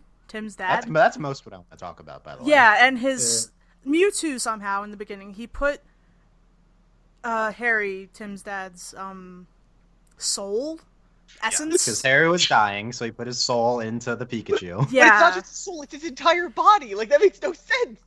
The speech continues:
Speaker 2: And, but no, but, <laughs> yeah, I don't, okay. Because he does revive his body at the end.
Speaker 1: But yeah, he
Speaker 4: Yeah.
Speaker 1: puts his soul essence into Pikachu, and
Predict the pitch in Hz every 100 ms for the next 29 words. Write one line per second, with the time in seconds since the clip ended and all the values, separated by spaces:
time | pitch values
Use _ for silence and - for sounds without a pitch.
0 | _ 123 127 160 156 170 151 143 120 131
1 | 139 - - - _ - - - 123 104
2 | 107 113 113 113 101 87 87 _ _ -
3 | - - 156 160 170 190 180 147 131 127
4 | 123 107 117 101 92 87 87 78 90 127
5 | - _ - 359 311 202 - 415 - -
6 | - 311 294 247 240 262 240 247 226 -
7 | 226 240 220 220 - 208 202 202 202